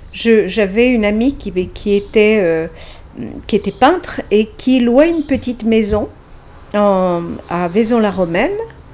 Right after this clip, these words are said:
pour, euh, se retrouver un peu l'été. Donc, je me suis dit, « Je vais aller avec elle. » Et puis, euh, le labo m'avait dit, euh,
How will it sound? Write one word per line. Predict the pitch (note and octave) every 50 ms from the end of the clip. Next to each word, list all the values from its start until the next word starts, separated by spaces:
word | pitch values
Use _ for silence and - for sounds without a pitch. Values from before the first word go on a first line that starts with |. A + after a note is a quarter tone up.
| - - - - - -
pour, | - A#3+ A#3+ C4+ G#3 G#3 G#3 A3 G#3+
euh, | G3 F#3 F3 E3+ F3+ F3+
se | F3+ - - G#3
retrouver | F#3+ G3 - - G3+ F#3 F#3+ G3
un | F#3 F3+
peu | F3+ - G#3
l'été. | G3 F#3+ F3+ F3 - - G#3+ C4 D4
Donc, | D4 B3+ F3+ E3 G3+
je | -
me | F3+ F3
suis | F#3+ - - D3+
dit, « | D#3 F#3+ B3 C#4 C4+
Je | - G3
vais | F#3
aller | F3 F3 F3+ G#3
avec | A#3+ B3 A#3 - - -
elle. » | G3+ E3+ F#3 G3 - - - - - - - - - - - - - - - - - - - - - - - - - - - - - - - -
Et | G#3+ A#3
puis, | - - C#4 C4+ C4 B3+ B3+ B3+ - -
euh, | F#3+ F#3 F#3 F3 F3 F3 E3+ F3
le | G3 G#3+ C4+
labo | C4 A#3 G3+ F3 F3 G3 G#3+ A#3+ C#4
m'avait | C#4 C4 G#3+ F#3+ F3+ G3
dit, | F3+ E3 G3 A3 C4 C#4+ D4 D4+ C#4 A#3
euh, | G3+ F#3 F3+ E3+ F3 F3